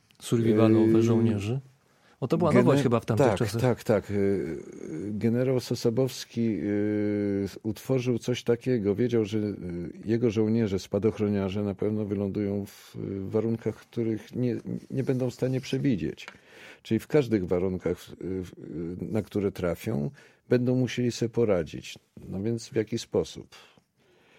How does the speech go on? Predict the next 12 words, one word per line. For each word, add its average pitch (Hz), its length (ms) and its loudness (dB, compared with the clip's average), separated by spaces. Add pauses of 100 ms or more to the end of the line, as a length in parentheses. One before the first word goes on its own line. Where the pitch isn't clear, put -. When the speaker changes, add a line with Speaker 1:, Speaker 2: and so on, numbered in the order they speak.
(220)
Speaker 2:
Ano 147 320 0
ćwiczono 107 560 -2
sobie 107 300 -2
właśnie 101 380 -4
troszkę, 117 340 0
y, 101 380 -2 (220)
miejskiego 107 600 2
survivalu, 101 680 0
troszkę 95 520 -2 (320)
wiejskiego 101 720 2
i 98 100 -2
troszkę 104 400 -2